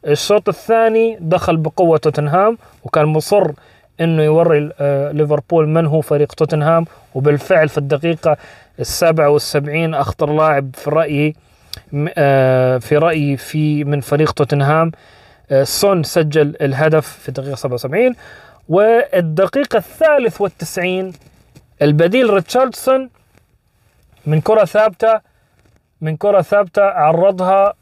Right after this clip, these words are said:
آه، لاعب، آه، لاعب، آه، آه، توتنهام، ورأسية على طول، رأسية صعبة على،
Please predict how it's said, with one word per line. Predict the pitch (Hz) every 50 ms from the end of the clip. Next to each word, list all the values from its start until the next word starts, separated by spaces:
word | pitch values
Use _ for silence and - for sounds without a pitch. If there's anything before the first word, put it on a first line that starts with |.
| _ _ _ _
آه، | 160 156 156 151 151 147
لاعب، | 147 160 175 180 185 165 151 151 143 151
آه، | 156 165 180 175 165 151 151 151
لاعب، | 165 165 160 170 170 170 165 160 156 143 139 135 143
آه، | 147 147 147 147 147 143 143 143 143 139 _ _ _ _ _ - - - - - - _ _ _
آه، | 156 143 143 143 143 139 135 139 139 139 139 139 139 143
توتنهام، | 139 - 175 160 - 175 160 165 170 185 196 202 202 202 202 _ _
ورأسية | 165 160 170 170 - - - - 226 208 180 180
على | 175 156 151 156 165
طول، | 160 - 185 180 180 175 165 _ _ _ _
رأسية | - 156 165 165 - - 170 165
صعبة | - - - 170 156 151 156 160
على، | 156 160 156 139 139 143 156 165 160 160 160 156